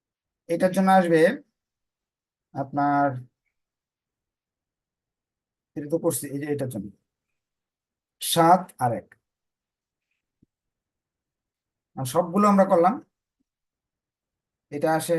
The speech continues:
হলো একশো চল্লিশ, দুইশো দশ, চুরাশি, সাত।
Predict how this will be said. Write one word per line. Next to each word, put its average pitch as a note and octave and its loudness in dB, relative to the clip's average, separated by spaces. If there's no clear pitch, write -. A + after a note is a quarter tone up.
হলো E3 -2
একশো D#3 -6
চল্লিশ, E3+ -6
দুইশো D#3+ -4
দশ, C#3+ 2
চুরাশি, D#3+ -4
সাত। - -10